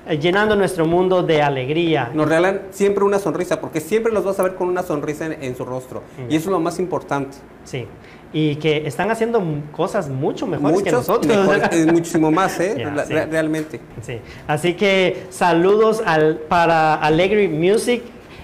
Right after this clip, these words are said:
Speaker 1: a C N B Music, que también están ellos ahí apoyando y realmente,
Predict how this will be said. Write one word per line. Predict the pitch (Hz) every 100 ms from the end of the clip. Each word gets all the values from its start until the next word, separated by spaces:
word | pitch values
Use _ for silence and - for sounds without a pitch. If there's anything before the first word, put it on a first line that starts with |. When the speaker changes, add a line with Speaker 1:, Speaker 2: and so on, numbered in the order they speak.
| - - -
Speaker 1:
a | 147 143 139 127
C | - 196 190
N | 180 180
B | 180 233 - - -
Music, | 151 156 196 226 233
que | 226 170
también | 147 143 160 175
están | 170 175 170
ellos | 165 170 165
ahí | 156 147 170
apoyando | 165 151 156 143 143 160 196 220
y | 202
realmente, | 156 151 151 156 165 185 180